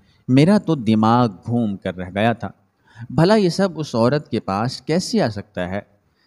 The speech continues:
जिसे मैंने आज ही पहली बार देखा है,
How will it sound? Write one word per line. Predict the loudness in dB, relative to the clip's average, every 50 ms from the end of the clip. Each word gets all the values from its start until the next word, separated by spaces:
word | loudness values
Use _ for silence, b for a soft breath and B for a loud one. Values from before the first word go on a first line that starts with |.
| _ _ -8
जिसे | -4 -4 -4 -2 -2 -2 0 0
मैंने | 2 2 2 0 0 -2 -4 -4
आज | -4 -2 0 -2 -2 -4
ही | -4 -2 -2 -2 -2
पहली | -2 -4 -4 -4 -2 -2 -4 -4
बार | -4 -4 -2 -2 -2 -4 -6
देखा | -8 -10 -10 -6 -4 -6
है, | -6 -6 -10